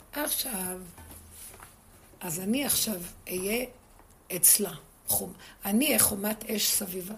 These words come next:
החומה הזאת. אני אשמור." אני לא רואה משהו אחר. זה מזעזע,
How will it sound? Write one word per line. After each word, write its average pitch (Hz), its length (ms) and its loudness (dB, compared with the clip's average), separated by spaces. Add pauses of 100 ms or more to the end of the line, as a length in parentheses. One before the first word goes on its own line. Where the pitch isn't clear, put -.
(120)
החומה 190 340 -6 (100)
הזאת. - 220 -14 (280)
אני 240 140 2
אשמור." 247 340 -6 (1300)
אני 202 180 2
לא 214 60 2
רואה 240 180 -4
משהו 233 340 -6
אחר. 233 220 -6 (760)
זה 185 120 -8
מזעזע, 190 480 -6